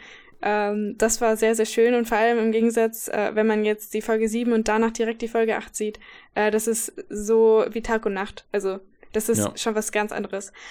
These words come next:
Speaker 1: Ähm, ja, und vielleicht noch ein bisschen was Negatives zu Folge sieben im gleichen Atemzug zu sagen.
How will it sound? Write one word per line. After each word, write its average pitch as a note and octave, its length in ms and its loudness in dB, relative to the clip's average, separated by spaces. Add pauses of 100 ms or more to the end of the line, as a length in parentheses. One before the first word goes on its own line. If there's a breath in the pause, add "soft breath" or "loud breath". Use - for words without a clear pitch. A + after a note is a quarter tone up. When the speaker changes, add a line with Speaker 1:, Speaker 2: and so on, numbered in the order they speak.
(760 loud breath)
Speaker 1:
Ähm, G3+ 520 0
ja, G3+ 280 2
und G#3+ 80 0
vielleicht A3+ 260 0
noch A3+ 120 0
ein A3 100 -4
bisschen A3 240 -2
was A3 120 -6
Negatives A3 420 0
zu A3+ 80 -8
Folge A3+ 300 0
sieben A#3+ 260 0
im A#3 100 4
gleichen A3+ 260 2
Atemzug A#3+ 360 -2
zu - 100 -8
sagen. A#3 320 2